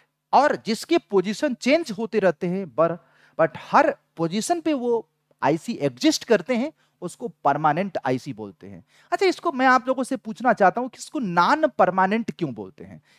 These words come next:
इन दो आईसी को नॉन परमानेंट ही क्यों बोलते हैं? जैसे आई वन थ्री और आई टू फ़ोर को नॉन परमानेंट क्यों बोलते हैं?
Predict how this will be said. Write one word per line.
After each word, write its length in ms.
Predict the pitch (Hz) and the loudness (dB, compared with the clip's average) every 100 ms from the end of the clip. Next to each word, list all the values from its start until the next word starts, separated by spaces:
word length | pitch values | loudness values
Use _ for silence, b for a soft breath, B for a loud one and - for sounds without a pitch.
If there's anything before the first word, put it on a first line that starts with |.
| b - | b -6
इन 160 | 262 | -4
दो 180 | 202 302 | -2 -2
आईसी 380 | 285 185 208 285 | 4 4 4 -2
को 120 | 294 | -4
नॉन 420 | 254 170 165 240 254 | -4 2 4 4 0
परमानेंट 600 | - 160 165 165 165 170 | 0 0 0 -4 -4 -4
ही 180 | 233 | -4
क्यों 200 | 247 151 | -4 -6
बोलते 300 | 110 107 - | -6 -10 -10
हैं? 200 | 101 98 - _ _ | -16 -16 -18 _ _
जैसे 200 | 170 226 - | -6 -4 -2
आई 200 | 143 175 220 | 2 2 2
वन 220 | 143 165 | -4 -6
थ्री 220 | - 240 | -4 -2
और 180 | 214 190 | -2 0
आई 180 | 123 156 | 0 0
टू 220 | 160 190 | -2 -14
फ़ोर 260 | 180 139 120 | -12 -10 -10
को 240 | 143 208 b b - | -10 -12 b b -10
नॉन 440 | 139 170 233 302 | 0 2 2 0
परमानेंट 640 | 262 185 185 196 190 208 - | 0 0 2 0 0 -4 -6
क्यों 200 | 175 135 | -6 -4
बोलते 320 | 143 131 170 | -4 -4 -4
हैं? 200 | 226 | -4